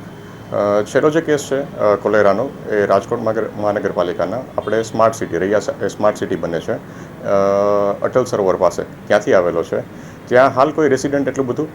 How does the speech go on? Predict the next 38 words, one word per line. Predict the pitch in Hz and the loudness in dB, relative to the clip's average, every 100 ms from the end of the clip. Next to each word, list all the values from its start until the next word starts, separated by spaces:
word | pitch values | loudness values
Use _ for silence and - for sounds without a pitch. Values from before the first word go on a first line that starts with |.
| - | -4
છે | - 113 | 2 2
નહીં, | 76 76 - - - - | 2 -6 -14 -18 -18 -4
એટલે | 110 131 123 127 | -2 2 4 4
ત્યાં, | 123 120 120 135 135 - - 113 117 | 2 2 4 6 2 0 2 4 4
અ, | |
જે | 117 | 2
એલ | 131 110 | 0 2
એન્ડ | 135 | 0
ટી | 147 | 0
કોલોની | 123 110 101 | 0 0 0
છે, | 104 117 | -2 -2
ત્યાં | - 117 117 | 2 0 2
જે | 123 | 2
વર્કર્સ | 104 101 135 113 - | 2 2 2 0 -2
છે, | 87 - - - | -6 -6 -8 -2
એમાંથી | 120 127 135 | 2 2 2
જ, | 120 | -2
એમાંનો | 107 123 127 | 0 2 2
જે | 123 | -2
કેસ | - 104 95 131 | 0 -2 0 -2
છે, | 135 | -2
અને | 131 | 0
generally | 107 107 139 | -2 0 0
કોલેરા | 135 131 135 135 | 0 0 4 2
શું | 151 | 2
હોય | 143 | -2
છે | 135 127 | 0 -2
કે | |
બાળકોમાં | 113 120 - 120 113 | 4 4 4 2 2
જોવા | 107 | 4
મળતો | 101 92 90 | 2 2 0
હોય | 82 | 0
છે. | 92 | 0
આ | - 113 | 4 4
એડલ્ટમાં | - 139 135 113 98 | 4 4 2 2 4
કેસ | 95 - | 4 4
આવેલો | 85 82 78 | 2 2 -2
છે. | 80 - - | -4 -6 -12